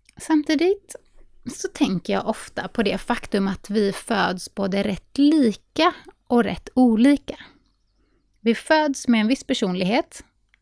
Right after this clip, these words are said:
med vissa förutsättningar, bland annat baserade på generna som förts vidare. Vi växer upp och upptäcker våra egenskaper och intressen, som också de verkar vara till viss del levererade från födseln.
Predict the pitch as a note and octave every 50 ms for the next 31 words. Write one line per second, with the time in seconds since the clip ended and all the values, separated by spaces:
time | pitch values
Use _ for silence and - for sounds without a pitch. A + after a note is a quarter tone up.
0 | _ - G#3+ G#3+ G#3 G#3+ G3+ - G#3 F#3 - - A3 G3 F#3 F#3 F3+ - - G#3
1 | - - - F#3+ F#3+ G#3 A#3 D#4+ - _ _ _ _ - G3+ F#3 F#3 F#3 F3+ F3+
2 | F#3+ F#3+ - - - G#3 - A3+ G3 F#3 F3+ F3+ F3+ - - F#3+ F3 F3+ G3 F#3
3 | F3 E3+ F3 F3+ F#3+ A3 C#4 - _ _ _ _ _ _ _ _ _ _ _ -
4 | - - A3+ A3 - A3+ A3+ - - A#3+ A#3+ G#3 A3 A3+ A#3 C#4+ F4+ - _ _
5 | _ _ _ _ _ _ _ _ _ _ _ _ _ - G3 G#3 G3 G3+ G3 -
6 | - - G3 - A3 D4 D#4+ - _ _ - - - - A3 A3 A3 - - -
7 | - F3+ - _ - A#3+ C4 C4+ A3 G3 F#3 F#3+ F3+ G3+ G3+ F3+ F#3 F#3+ F#3 -
8 | - F#3+ F#3 - - A#3 A#3+ A3 G3 F#3+ F#3 - - G#3 - - - A3+ A#3 C4
9 | C4+ C#4 _ _ _ _ _ _ _ _ - - - B3 A#3+ B3+ D4+ F4 - -
10 | - - - - C#4+ B3+ A#3+ D4+ F4 F4+ D4+ A#3+ G#3+ G3 G3 - G3+ - - G3+
11 | F#3+ F#3 F#3 G3 F#3+ F#3 F#3+ F#3+ - - A3 G#3 A#3 D#4+ - - - - - G3+
12 | G3 F#3 F#3 F#3+ F#3+ F#3+ F#3+ F#3+ - - F#3 F#3 - F#3+ - - G3+ F#3+ - B3
13 | B3+ C4 - - - - G#3